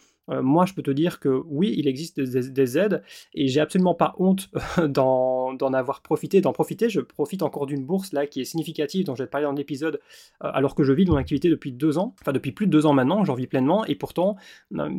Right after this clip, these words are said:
j'ai encore pu, euh, faire une demande d'aide, et c'est parce que je pense qu'il y a beaucoup de gens qui ne s'intéressent pas assez, et qui par flemme, euh, ou par, euh, manque, euh, forcément, c'est pas des aides qui sont, voilà, promues, euh, partout,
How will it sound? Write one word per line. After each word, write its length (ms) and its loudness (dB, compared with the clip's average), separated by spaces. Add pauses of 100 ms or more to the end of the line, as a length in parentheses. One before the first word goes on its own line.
(140)
j'ai 160 -2
encore 320 0
pu, 200 0
euh, 200 4
faire 160 -2
une 160 0
demande 340 0
d'aide, 160 0
et 60 -2
c'est 100 -8
parce 160 -10
que 80 -2
je 80 0
pense 240 -4
qu'il 60 -6
y 80 -2
a 20 -12
beaucoup 260 -4
de 60 -10
gens 200 -2
qui 300 -4 (360)
ne 80 -2
s'intéressent 400 -2
pas 100 -2
assez, 460 -2 (300)
et 100 -6
qui 140 0
par 180 -6
flemme, 440 0 (100)
euh, 320 0
ou 80 -6
par, 420 0
euh, 40 -2
manque, 360 2
euh, 180 2
forcément, 460 -4
c'est 160 -8
pas 80 -6
des 220 0
aides 100 -4
qui 140 -10
sont, 340 -6
voilà, 260 -6
promues, 480 0
euh, 80 2
partout, 400 -6